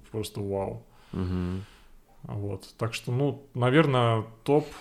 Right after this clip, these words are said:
Speaker 1: того, что я щас порекомендую, это Курпатов. Э, чисто хоро-, очень качественный образовательный контент.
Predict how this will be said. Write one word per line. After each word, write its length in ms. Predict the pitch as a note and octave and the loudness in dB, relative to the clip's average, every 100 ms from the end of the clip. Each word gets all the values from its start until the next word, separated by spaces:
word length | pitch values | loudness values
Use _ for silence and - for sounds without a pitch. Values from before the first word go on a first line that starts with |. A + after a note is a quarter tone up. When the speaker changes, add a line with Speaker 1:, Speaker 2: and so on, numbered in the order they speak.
| - - | -12 -2
Speaker 1:
того, 260 | A2+ A#2 | 0 0
что 280 | A#2+ - A2 | -2 -2 0
я 100 | G#2+ | 0
щас 220 | - A#2 | -2 -8
порекомендую, 760 | - G#2+ - A#2 A2+ B2+ D3 A#2+ | -8 -10 -6 -4 -2 0 2 2
это 100 | - | -2
Курпатов. 640 | - G#2+ - C#3+ C#3+ A#2+ - - - | -8 -6 0 0 0 -6 -8 -18 -12
Э, 760 | G#2+ G2+ G2 G2 G2 G2 G2 G2+ G2+ G#2+ - - - | -8 -6 -6 -4 -6 -6 -8 -8 -10 -10 -10 -12 -12
чисто 360 | - - A2+ A2 | -10 -6 -4 -4
хоро-, 300 | - A2 - | -4 -4 -4
очень 640 | B2+ B2+ A#2+ A2+ G#2+ G2+ - - - - _ - | -2 0 0 -2 -2 -4 -8 -14 -16 -20 _ 0
качественный 560 | A#2+ B2 B2 - A2+ | 4 4 2 -2 -2
образовательный 600 | G#2 G#2 G#2 G#2+ A2 A2 G2+ | -2 -2 2 2 2 -2 -4
контент. 600 | G#2 G2 G#2+ G2+ F#2+ | -6 -4 -4 -4 -8